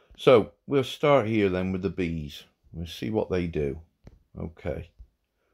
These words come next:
so we'll tap on there and see what they do. They sort of fly out, look, here they come. Big troop of bees, look, and then they just dive bomb, look, look. Down they go,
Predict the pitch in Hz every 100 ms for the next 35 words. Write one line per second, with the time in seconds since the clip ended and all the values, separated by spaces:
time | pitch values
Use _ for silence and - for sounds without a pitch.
0 | _ _ 90 - - 131 123 113 95 71
1 | 69 98 - _ - - - 165 127 107
2 | 104 76 80 82 - - - - - _
3 | _ _ _ - _ _ _ _ _ _
4 | - 80 - - - - 101 82 71 -
5 | 92 - - 110 107 95 - 87 92 -
6 | _ _ _ _ _ _ _ _ _ _
7 | _ _ - - - - 113 - - 123
8 | 110 - 98 - 85 90 87 101 107 92
9 | 95 95 92 95 _ 110 113 101 85 85
10 | 82 82 80 - 127 120 _ _ _ _
11 | _ _ _ _ _ _ _ - 113 117
12 | 107 85 82 98